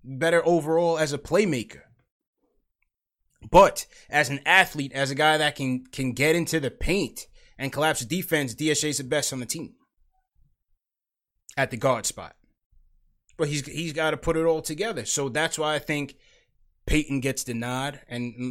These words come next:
and like I said earlier, I think Tibbs is gonna go with some, some of the vets. You know, and again, dealing with this roster, it doesn't mean that they're gonna win a ton of games.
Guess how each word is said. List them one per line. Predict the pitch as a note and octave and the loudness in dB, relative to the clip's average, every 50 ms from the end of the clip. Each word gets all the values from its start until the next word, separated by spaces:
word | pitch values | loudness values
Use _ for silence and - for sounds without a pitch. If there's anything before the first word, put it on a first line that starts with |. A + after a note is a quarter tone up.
| A#2+ A#2+ | -8 -8
and | B2 B2+ B2 | -8 -6 -4
like | B2+ B2+ - | -4 -4 -4
I | C3+ | -4
said | B2 - - F#3 C#3 A#2+ | -4 -4 -2 -2 -2 -2
earlier, | B2 D#3 F3 E3 C3 G#2+ G#2+ | -2 -2 -2 -2 -4 -6 -6
I | G#2+ | -8
think | - B2+ A#2+ - - - - - - | -8 -10 -10 -10 -12 -16 -18 -18 -14
Tibbs | - - B2+ B2 A2+ | -8 -8 -8 -6 -8
is | B2+ A2 | -10 -8
gonna | B2 C3 C3 C3 | -8 -8 -6 -6
go | A#2 - C#3 F3+ | -6 -6 -4 -4
with | A3 G3 B2 | -4 -4 -4
some, | - - B2+ A2+ G2+ | -4 -6 -6 -6 -8
some | - - B2+ A#2+ | -8 -8 -8 -8
of | A#2 | -8
the | A2+ | -10
vets. | G#2 G2+ G#2+ F2+ - - - - - - _ _ _ _ _ _ _ _ _ _ _ _ _ _ _ _ _ _ _ _ _ _ _ _ _ _ _ _ _ _ _ _ _ _ _ _ _ _ - _ _ _ _ - _ - _ _ _ _ | -10 -10 -12 -12 -10 -12 -12 -12 -12 -18 _ _ _ _ _ _ _ _ _ _ _ _ _ _ _ _ _ _ _ _ _ _ _ _ _ _ _ _ _ _ _ _ _ _ _ _ _ _ -20 _ _ _ _ -20 _ -20 _ _ _ _
You | - B2 A#2 G#2+ | -10 -8 -8 -8
know, | G2+ G2+ A#2 B2+ | -8 -10 -10 -8
and | C3 C3+ C3+ | -6 -4 -4
again, | C3+ A#2+ F#3 G3 E3 D3 | -2 0 2 2 0 0
dealing | B2 D3 E3 F3+ F3 E3+ | 4 4 4 6 6 4
with | E3+ E3 | 0 0
this | - D#3+ C#3+ - | -2 -6 -4 -2
roster, | E3+ F#3+ G3+ F#3 - - D3+ | -2 0 0 0 -2 -2 -2
it | C3+ A#2 | 0 0
doesn't | E3 D#3 B2 D3+ | 0 0 0 -2
mean | D#3 E3+ F3 E3 | -4 -2 -2 0
that | D#3+ D3+ D3 | -2 -2 -2
they're | - D#3 D3 | -2 -4 -2
gonna | C#3 D#3 D3+ C#3 | -2 -2 -4 -2
win | C#3+ D#3+ E3+ | -2 -2 -2
a | E3 | -2
ton | C3+ - D#3+ D#3 | -2 -2 -2 -2
of | D3 C3 | -2 -4
games. | G#2+ C3+ D#3 F#3+ G#3 E3+ D#3 D#3 D3 - - | -4 -4 -2 -2 0 -2 -2 -4 -8 -10 -12